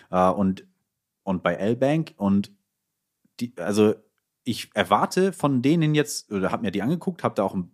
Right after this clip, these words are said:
bisschen Kapital reingegeben, weil ich dachte, okay, ist ja jetzt so auch Z-, Zukunftsmusik, die ja funktionieren kann. Ich gebe da mal ein paar Taler rein. Aber mich nerven die auf X extrem doll.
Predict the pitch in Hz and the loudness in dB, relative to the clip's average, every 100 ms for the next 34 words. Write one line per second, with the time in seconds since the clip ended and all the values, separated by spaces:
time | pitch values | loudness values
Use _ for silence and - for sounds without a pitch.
0 | _ 95 90 85 85 82 107 143 160 156 | _ -6 -6 -4 -6 -4 0 0 0 -4
1 | 143 147 139 104 113 - 92 - 123 165 | -4 -4 -2 -2 -2 -4 -6 0 2 0
2 | - - - _ 104 - 110 107 101 110 | -8 -20 -20 _ -4 0 2 2 0 2
3 | 104 101 98 101 104 - _ _ - - | 4 4 2 0 -2 -6 _ _ -16 -16
4 | _ - 147 170 160 - 156 151 190 - | _ -6 -2 -2 -2 0 2 2 0 -2
5 | 113 104 90 - 95 - 90 104 165 - | -2 0 0 -2 -6 -4 -2 -2 -2 -4
6 | 175 226 - - _ - 196 196 180 - | -4 -4 -4 -20 _ -6 -2 0 0 0
7 | 85 82 - 82 80 76 85 131 214 _ | 0 -4 0 2 2 0 0 2 0 _
8 | _ _ _ _ _ _ _ - - - | _ _ _ _ _ _ _ -20 -20 -20
9 | _ _ _ 101 123 123 120 107 127 220 | _ _ _ 2 4 4 2 4 4 4
10 | 240 196 180 156 156 165 269 _ _ 98 | 0 -2 -2 -4 -8 -8 -10 _ _ -2
11 | 117 - 139 151 - 120 - - 147 139 | -2 0 -4 -4 -8 -8 -6 -2 0 0
12 | 156 92 | 0 0